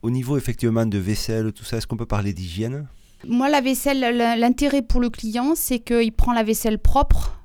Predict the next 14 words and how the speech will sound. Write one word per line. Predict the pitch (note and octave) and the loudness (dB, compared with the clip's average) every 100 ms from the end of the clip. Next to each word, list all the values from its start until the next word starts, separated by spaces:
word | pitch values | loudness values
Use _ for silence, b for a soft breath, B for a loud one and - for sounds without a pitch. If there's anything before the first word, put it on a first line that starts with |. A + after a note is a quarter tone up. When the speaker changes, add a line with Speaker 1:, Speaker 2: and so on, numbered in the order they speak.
| - | -6
Speaker 2:
et | A3 | -2
Speaker 1:
Ouais. | |
Speaker 2:
il | A3+ | 0
me | A3 | 0
la | A3 | -2
rend | G#3 G#3+ | -4 -6
sale. | - F3+ D#3+ F3 - _ _ - | -4 -4 -4 -8 -16 _ _ -12
Speaker 1:
Voilà. | E2+ | -6
Speaker 2:
Donc, | G3+ G3 | -4 -4
c'est | - | -4
un | F#3 | -4
service | - G3+ A3 - | -4 -6 -6 -4
en | G#3 | -6
plus. | - F#3+ - - | -4 -6 -6 -12